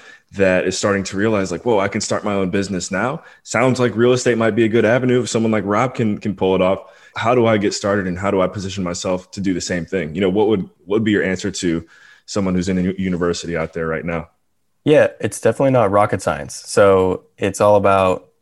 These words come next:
Speaker 2: networking, like I mentioned. You know, really, I think, and as cliche as that sounds,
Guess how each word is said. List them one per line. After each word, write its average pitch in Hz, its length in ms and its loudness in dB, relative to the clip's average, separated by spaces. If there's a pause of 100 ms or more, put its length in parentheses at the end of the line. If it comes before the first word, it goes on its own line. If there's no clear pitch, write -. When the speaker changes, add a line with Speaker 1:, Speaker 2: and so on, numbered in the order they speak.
Speaker 2:
networking, 107 420 2
like 101 200 2
I 104 40 2
mentioned. 101 540 -2 (340)
You 110 80 -2
know, 101 100 4
really, 113 320 4
I 101 100 4
think, 98 440 -4 (140)
and - 320 0
as 107 140 4
cliche 120 340 2
as 104 100 2
that 95 180 0
sounds, 101 420 0